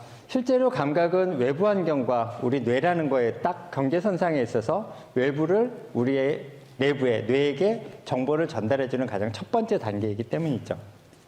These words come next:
그래서 감각은 아시다시피 일반적으로 다섯 가지, 뭐 눈은 우리가 눈으로 보게 되죠. 귀로 듣게 되고, 뭐 우리가 손을, 촉감을 이용해서 무엇인가 느끼게 되고, 코는 냄새를 맡고,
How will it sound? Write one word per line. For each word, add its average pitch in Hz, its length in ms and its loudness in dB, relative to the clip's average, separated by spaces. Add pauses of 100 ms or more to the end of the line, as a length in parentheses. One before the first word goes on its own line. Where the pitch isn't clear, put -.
(1300)
그래서 208 260 2
감각은 247 460 2
아시다시피 190 520 0
일반적으로 175 600 2
다섯 131 360 -2
가지, 135 380 0 (120)
뭐 117 420 0
눈은 190 380 2
우리가 127 340 2 (120)
눈으로 147 580 0
보게 127 280 0
되죠. 131 460 0 (400)
귀로 202 280 0
듣게 160 300 0
되고, 107 380 0 (400)
뭐 117 420 2 (280)
우리가 131 240 2
손을, 220 760 0
촉감을 214 420 0
이용해서 135 440 0
무엇인가 127 460 0
느끼게 123 400 -2
되고, 123 540 -2
코는 254 300 2
냄새를 151 400 2
맡고, 113 520 -2